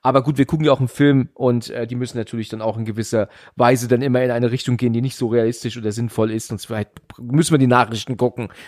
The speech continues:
ne? Dann brauchen wir gar keine Filme mehr schauen. In Ordnung, alles klar. Dann hab ich ihn mir gestern natürlich noch mal von vorne angemacht und hatte dann auch so ein paar Teile des Films noch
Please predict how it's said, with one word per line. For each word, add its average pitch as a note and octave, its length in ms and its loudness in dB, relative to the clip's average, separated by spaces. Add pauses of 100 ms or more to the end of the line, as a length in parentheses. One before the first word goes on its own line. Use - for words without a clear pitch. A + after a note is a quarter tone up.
ne? C#3 220 2 (160)
Dann B2+ 80 -6
brauchen B2 180 2
wir A2+ 80 2
gar G#2 120 0
keine G#2+ 200 -4
Filme A2 220 -4
mehr G2 160 -6
schauen. G#2 380 -10 (760)
In G#3+ 120 2
Ordnung, G3 360 0
alles E3 280 -4
klar. C3+ 320 2
Dann D3+ 520 0
hab F#3+ 140 -2
ich G3+ 140 -4
ihn G3 80 2
mir F#3+ 100 6
gestern F3+ 260 2
natürlich D#3+ 320 0
noch E3+ 80 0
mal D#3 120 2
von C#3 160 -4
vorne D#3 420 2
angemacht G3 680 -2
und C3+ 400 -4
hatte E3+ 280 -6
dann D#3 140 0
auch D3+ 140 -2
so D#3+ 120 -4
ein C3 120 -4
paar F3+ 340 -6
Teile F3+ 420 -2
des E3+ 220 -12
Films D3+ 420 -2
noch C3+ 280 -2